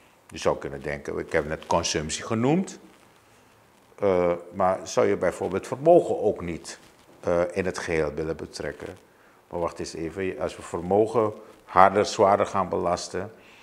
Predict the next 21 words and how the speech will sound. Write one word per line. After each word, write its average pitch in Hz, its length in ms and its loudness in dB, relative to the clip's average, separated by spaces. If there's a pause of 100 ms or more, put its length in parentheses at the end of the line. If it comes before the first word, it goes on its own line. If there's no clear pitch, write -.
(680)
eh, 90 360 6
eh, 87 440 2
hoe 92 240 -6
zit - 220 -4
het 92 180 -6
met, 87 400 -2
eh, 87 320 0
eh, 82 60 -4 (360)
de 92 100 -2
invoerrechten? 113 540 -4 (1700)
Hoe 95 120 -8
zit 101 160 0
het 101 100 -2
met 98 100 -2
de - 60 -16
verbruiksbelasting? 104 1000 -2 (400)
Wat 92 180 -4
is 95 140 0
de 95 100 -2
synergie 92 600 -6
tussen, 95 380 -8